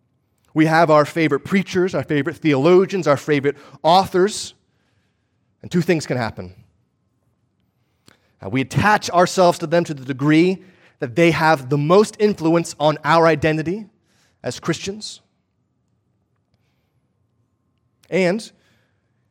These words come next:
we can make judgments about others based on who they listen to,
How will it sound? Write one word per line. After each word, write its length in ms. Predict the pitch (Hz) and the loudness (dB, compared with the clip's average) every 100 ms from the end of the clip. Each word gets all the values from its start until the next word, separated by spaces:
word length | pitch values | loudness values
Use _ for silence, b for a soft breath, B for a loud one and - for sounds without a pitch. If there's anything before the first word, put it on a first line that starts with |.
| _ _ _ _ _ | _ _ _ _ _
we 80 | - | -14
can 80 | 139 | -4
make 140 | 151 | -4
judgments 500 | 131 202 214 156 151 | 2 2 2 0 -6
about 220 | 151 147 139 | -2 0 0
others 300 | 131 156 156 | 0 0 -4
based 420 | 131 175 175 170 | 0 2 2 0
on 140 | 160 | -4
who 240 | 156 165 175 | 0 0 0
they 240 | 131 185 | 2 2
listen 360 | 156 127 - 107 | 2 -2 -8 -16
to, 280 | - 113 | -16 -18